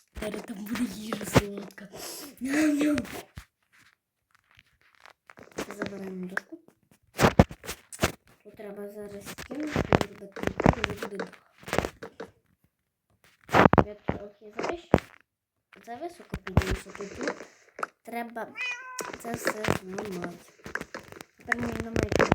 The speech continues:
боятися, у мене я вже обез-, О, бачите, я вже тут ма-, уже добудовую.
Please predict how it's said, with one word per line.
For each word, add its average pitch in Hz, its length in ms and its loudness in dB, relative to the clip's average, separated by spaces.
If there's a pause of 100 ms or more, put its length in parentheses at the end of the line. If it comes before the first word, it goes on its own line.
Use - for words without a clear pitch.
(140)
боятися, 247 460 -14
у 208 40 -12
мене 202 280 -10 (600)
я 226 140 -10
вже 214 540 -8
обез-, 196 400 -10 (1900)
О, 208 60 -10
бачите, 214 560 -4
я 202 100 -8
вже 202 160 -10
тут - 880 -2
ма-, 220 320 -8 (320)
уже 214 300 -8 (1400)
добудовую. 233 1300 -10